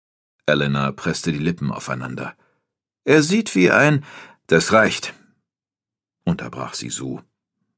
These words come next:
„Es ist nicht mehr lange hell.“ Obwohl er alles tolerierte, was sie von der Realität ablenkte,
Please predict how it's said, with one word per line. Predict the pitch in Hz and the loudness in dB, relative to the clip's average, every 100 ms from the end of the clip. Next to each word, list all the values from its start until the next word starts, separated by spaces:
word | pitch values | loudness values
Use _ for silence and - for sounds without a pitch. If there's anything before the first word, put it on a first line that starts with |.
| _ _ _ _ - | _ _ _ _ 2
„Es | 98 107 | 4 4
ist | 101 | 2
nicht | 104 98 | 4 4
mehr | 98 92 | 4 4
lange | 90 90 | 4 2
hell.“ | 87 85 - _ _ _ _ _ _ _ _ _ _ _ _ _ - | 0 -4 -8 _ _ _ _ _ _ _ _ _ _ _ _ _ -4
Obwohl | 95 110 123 | 0 0 0
er | 98 - | -2 -2
alles | 104 131 - | -2 -2 -4
tolerierte, | - 92 87 85 113 - 90 | 0 2 2 0 0 0 0
was | 87 85 | 0 -2
sie | 85 | -4
von | 85 90 | -4 -2
der | 85 78 | -2 0
Realität | 78 71 - 85 - | -2 -4 -4 -6 -6
ablenkte, | 78 - 82 85 87 | -10 -4 -2 0 0